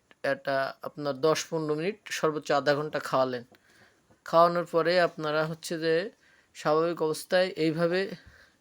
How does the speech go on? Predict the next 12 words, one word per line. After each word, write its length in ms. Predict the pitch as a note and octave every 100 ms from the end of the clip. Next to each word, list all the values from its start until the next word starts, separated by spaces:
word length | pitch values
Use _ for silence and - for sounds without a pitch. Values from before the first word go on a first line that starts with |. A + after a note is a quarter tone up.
| -
নর-, 420 | D#3+ D#3 - -
মা-, 340 | D3+ D3 C#3 C3+
পানিগুলা 460 | D#3+ D#3+ D#3 E3 E3+
উঠাই 260 | D#3+ E3+
দিয়ে 180 | E3 G3 F#3 E3 D#3+
নরমাল 380 | D#3 D#3+ E3 D#3+
পানি 260 | D#3+ D#3
দিবেন। 280 | C#3+ C3 A#2+ - _ _ _ - - _ C#3
নরমাল 340 | D3+ E3 E3+
পানি 280 | E3 E3+ F3
দেওয়ার 240 | D#3+ D#3+
পরে 360 | D#3+ F3 F3 A3+